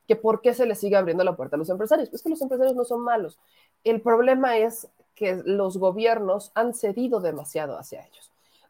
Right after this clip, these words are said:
Para no hacer el cuento largo con el tema de Latinos, esta situación, eh, a mí me hubiera gustado, y se lo digo con toda honestidad, que fueran el encargado de las obras, porque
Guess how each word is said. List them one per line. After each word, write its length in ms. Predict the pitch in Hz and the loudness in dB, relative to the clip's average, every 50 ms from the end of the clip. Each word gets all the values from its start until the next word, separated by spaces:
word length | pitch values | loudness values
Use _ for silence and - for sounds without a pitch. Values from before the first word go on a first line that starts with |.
| _ | _
Para 180 | - 262 262 269 | 10 10 10 10
no 140 | 285 320 349 | 8 4 2
hacer 200 | - 370 381 359 | 2 2 2 2
el 120 | 330 262 254 | 2 2 2
cuento 300 | 254 240 240 233 233 214 | 2 0 0 0 -2 -2
largo 320 | 185 175 185 185 185 - | 0 0 -2 -2 -4 -4
con 160 | 175 165 160 | -6 -6 -4
el 120 | 160 170 - | -6 -4 -2
tema 220 | 202 196 208 214 | -2 -2 0 0
de 80 | 202 196 | 0 0
Latinos, 580 | 185 180 175 - 190 190 180 143 156 - _ _ _ _ _ _ _ _ _ _ _ _ _ _ _ _ _ _ _ _ _ - - _ _ _ | 0 -2 -4 -4 -8 -6 -6 -6 -8 -10 _ _ _ _ _ _ _ _ _ _ _ _ _ _ _ _ _ _ _ _ _ -20 -20 _ _ _
esta 300 | 285 320 320 320 370 359 | -2 -2 0 0 -2 -2
situación, 520 | - 240 - - 196 180 - - - - - _ _ _ _ _ _ _ _ _ _ _ | -2 -6 -6 -6 -6 -6 -6 -8 -10 -10 -12 _ _ _ _ _ _ _ _ _ _ _
eh, 480 | 214 214 196 190 185 185 185 180 - - _ _ _ _ _ _ - | 2 4 4 6 4 4 2 0 -2 -4 _ _ _ _ _ _ 2
a 140 | 226 254 254 | 2 2 4
mí 140 | 285 320 | 2 2
me 120 | 330 339 311 | 2 2 4
hubiera 220 | 285 277 269 277 | 4 4 4 4
gustado, 600 | 262 220 196 - - 202 196 202 233 403 480 - _ _ _ _ _ _ _ _ - | 2 2 -2 2 4 4 4 4 2 0 -4 -8 _ _ _ _ _ _ _ _ -10
y 100 | 190 185 | -8 -4
se 100 | 202 175 | 0 2
lo 120 | 180 180 | 2 2
digo 220 | 196 208 226 220 | 4 4 2 2
con 160 | 214 175 170 170 | 2 -2 0 2
toda 140 | 185 196 | 2 2
honestidad, 560 | 196 208 180 175 170 - 147 143 143 190 202 _ _ _ _ _ _ _ _ _ _ _ _ _ _ _ _ _ _ _ | 2 0 -2 -6 -6 -8 -6 -4 -4 -4 -6 _ _ _ _ _ _ _ _ _ _ _ _ _ _ _ _ _ _ _
que 140 | 220 214 | 0 0
fueran 560 | 214 - 254 262 262 262 262 269 285 277 - _ _ _ _ _ _ _ _ _ _ _ _ _ | 2 4 4 4 6 6 6 4 4 0 -6 _ _ _ _ _ _ _ _ _ _ _ _ _
el 340 | 208 214 202 202 196 202 202 | 0 2 2 2 2 0 0
encargado 560 | 196 196 185 - 190 185 190 202 208 214 214 | -2 -2 -2 0 0 0 4 4 6 6 6
de 80 | 208 190 | 4 2
las 200 | 165 147 - - | -2 -4 -6 -6
obras, 380 | 165 147 104 104 147 - - _ _ _ _ _ _ _ _ _ _ _ _ _ | -6 -6 -6 -8 -10 -14 -20 _ _ _ _ _ _ _ _ _ _ _ _ _
porque 480 | 240 226 220 220 226 240 233 233 - | 4 4 4 4 2 0 0 0 -2